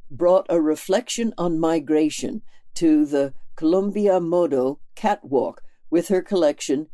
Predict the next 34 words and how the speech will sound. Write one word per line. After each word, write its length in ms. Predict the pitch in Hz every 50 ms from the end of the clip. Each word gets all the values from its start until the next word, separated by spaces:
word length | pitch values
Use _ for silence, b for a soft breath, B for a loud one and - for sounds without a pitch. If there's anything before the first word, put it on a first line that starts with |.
| - - -
Visibles, 680 | 139 180 226 220 - 170 127 127 - - - - - - - - - -
inspired 680 | - 165 170 - - - 208 202 220 185 160 156 151 127
by 180 | 160 151 156
the 120 | 165 175 170
models 580 | 170 156 143 131 127 117 127 131 151 151 -
who 140 | - 160 160
have 160 | 160 151 -
had 240 | - 185 185 196 175
to 100 | - 156
leave 400 | 139 147 175 196 214 233 220 190
their 180 | 196 185 175 170
countries 600 | - - 208 277 - - - 131 107 123 127 - - - - - -
in 160 | 160 160 170
search 320 | - - 190 180 180 -
of 120 | 170 147 131
new 300 | 147 151 170 185 185 196
and 160 | 196 185 170
better 320 | 165 156 151 156 165 -
opportunities. 960 | - 151 147 - 160 151 - - 170 165 160 147 123 120 - - - - - - - - -
The 80 | 156
young 320 | 151 151 170 180 190 185 175
woman 380 | 160 143 131 135 151 190 220 - _ - - -
presented 520 | - 160 147 170 185 208 226 247 - -
garments 540 | - 185 175 170 160 139 123 117 - - -
that 200 | - 160 156 151
evoked 500 | 156 151 135 127 160 170 190 190 - - - - - - -
those 320 | - 156 165 190 202 202 -
journeys 640 | - - 208 214 208 180 139 131 113 - 131 - - - - - - -
that 320 | - 156 151 - - 139
those 380 | 160 165 175 180 190 202 190 -
condemned 600 | - - 180 160 156 143 165 170 180 196 208 196
to 100 | - 214
the 120 | 196 180 190
diaspora 880 | - 185 180 180 175 170 165 160 - - - - - 131 127 123 123